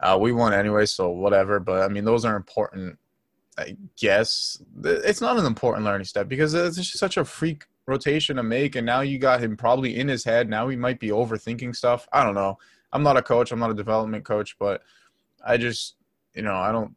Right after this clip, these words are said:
maybe there was another reason why he was benched, and it might have to do, to do with his shot making or inability, uh, to hit shots. So,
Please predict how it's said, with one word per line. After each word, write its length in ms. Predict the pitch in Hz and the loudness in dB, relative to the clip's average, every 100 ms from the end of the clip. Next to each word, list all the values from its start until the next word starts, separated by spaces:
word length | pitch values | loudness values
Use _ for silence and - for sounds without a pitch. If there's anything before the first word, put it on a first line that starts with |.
| - | -10
maybe 300 | 131 147 135 | -2 0 2
there 120 | 127 | 0
was 140 | 123 | 0
another 220 | 117 113 110 | -2 -2 -2
reason 260 | 113 110 | -4 -2
why 160 | 104 104 | -2 -2
he 60 | |
was 140 | 98 92 | -4 -8
benched, 360 | 98 95 - _ _ | -8 -8 -10 _ _
and 240 | 107 98 87 | -10 -10 -8
it 120 | 101 | -6
might 300 | 101 107 92 | -4 -4 -2
have 180 | 104 - | -4 -4
to 80 | 101 | -6
do, 180 | 104 - - - 113 - | -6 -8 -12 -20 -20 -6
to 140 | 107 | -4
do 240 | 104 107 | -2 -4
with 160 | 101 101 | -2 -4
his 120 | 95 | -6
shot 280 | - 104 - | 0 0 2
making 380 | 113 101 110 107 | -2 -2 -6 -2
or 180 | 104 113 | -2 0
inability, 640 | 120 104 117 120 127 143 - - | 0 4 6 6 2 -4 -6 2
uh, 180 | 117 113 | 4 4
to 120 | 117 | 2
hit 140 | 120 | -2
shots. 340 | - 120 117 - | 2 4 4 2
So, 320 | 104 101 | 0 0